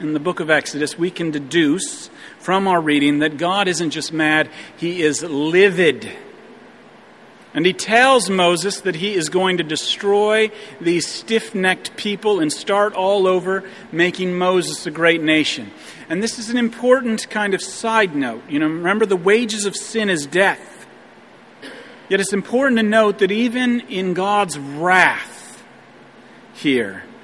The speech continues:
by making a new nation through Moses, God is still faithful. He's faithful to the one-way covenant he had made with Abraham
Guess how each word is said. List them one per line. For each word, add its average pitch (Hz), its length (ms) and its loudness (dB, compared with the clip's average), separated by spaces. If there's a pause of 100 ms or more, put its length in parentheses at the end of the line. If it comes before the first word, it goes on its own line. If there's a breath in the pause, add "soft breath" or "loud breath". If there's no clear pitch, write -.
(200 loud breath)
by 185 140 6
making 226 420 2
a 208 60 2
new 202 280 0
nation 185 480 0
through 180 220 0
Moses, 175 720 -2 (320 loud breath)
God 220 320 0
is 202 140 -2
still 220 240 0
faithful. 202 680 -2 (800 loud breath)
He's - 220 -6
faithful 220 880 2 (500 loud breath)
to 202 100 2
the 196 100 4
one-way 208 960 4
covenant 165 640 0
he 185 140 -2
had 165 120 2
made 180 280 0
with 160 240 -4
Abraham 170 720 0